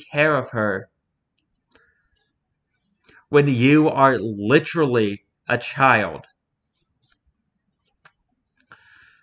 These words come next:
So, P, I only have one question for you.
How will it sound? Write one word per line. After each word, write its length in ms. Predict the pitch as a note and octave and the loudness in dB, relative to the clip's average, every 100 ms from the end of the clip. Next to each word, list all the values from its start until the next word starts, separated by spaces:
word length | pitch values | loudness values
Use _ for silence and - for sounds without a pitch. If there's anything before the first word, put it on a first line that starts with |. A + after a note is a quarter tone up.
| _ | _
So, 320 | - B2 E3 E3 | -6 0 0 0
P, 260 | F3+ E3+ | 2 2
I 260 | D#3 F#3 B3 | 2 2 4
only 220 | A3+ D3+ | 2 0
have 180 | C#3 A2 | 0 -2
one 340 | G2+ A#2 B2+ | 0 0 0
question 360 | B2+ B2+ A#2+ A#2 | 0 0 0 -6
for 280 | G#2+ A2+ A2 | -4 -2 0
you. 320 | G2 F2 G#2+ | -2 -6 -12